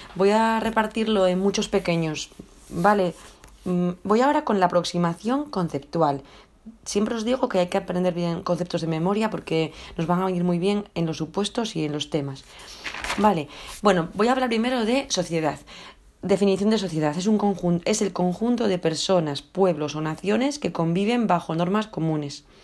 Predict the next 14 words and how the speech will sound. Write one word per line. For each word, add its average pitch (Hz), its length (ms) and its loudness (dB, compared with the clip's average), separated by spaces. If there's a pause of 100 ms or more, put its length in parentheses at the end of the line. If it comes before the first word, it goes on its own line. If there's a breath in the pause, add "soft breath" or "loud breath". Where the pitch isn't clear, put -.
(460 loud breath)
También 185 300 4
usamos 156 480 2
el 165 80 -2
término 170 280 2
sociedad 170 600 0
para 175 200 2
denominar 160 460 2
a 196 60 0
una 180 100 0
agrupación 180 600 0
natural 175 640 0
de 165 140 0
algunos 165 360 0
animales. 139 520 -4